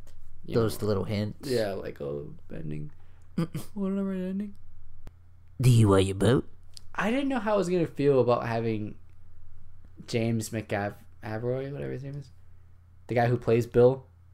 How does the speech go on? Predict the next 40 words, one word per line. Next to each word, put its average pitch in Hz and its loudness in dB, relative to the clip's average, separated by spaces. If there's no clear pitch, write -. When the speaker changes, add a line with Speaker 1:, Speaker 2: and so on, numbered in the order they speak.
Speaker 2:
Oh, 127 4
Speaker 1:
Like, 123 6
Speaker 2:
yeah. 123 6
Speaker 1:
I 139 8
didn't 165 6
think 180 0
I - 6
was 160 4
gonna 139 2
Speaker 2:
I - 4
Speaker 1:
like 110 6
Speaker 2:
was 131 0
like, 131 6
Speaker 1:
him. 104 -2
I - -2
was 190 0
like, 175 2
"Why 156 4
Speaker 2:
"Eh, 214 4
Speaker 1:
would 233 -2
they 233 0
choose 135 -2
him? 101 -4
Like, 95 -6
Speaker 2:
he - -2
Speaker 1:
he's - 2
Speaker 2:
looks 185 0
Speaker 1:
in 185 -2
Speaker 2:
nothing 131 2
Speaker 1:
so 139 0
many 117 2
Speaker 2:
like - -2
it." - 2
Speaker 1:
other 117 0
things," 113 -4
and 95 -6
I 117 4
just 151 4
didn't 139 8
wanna 117 4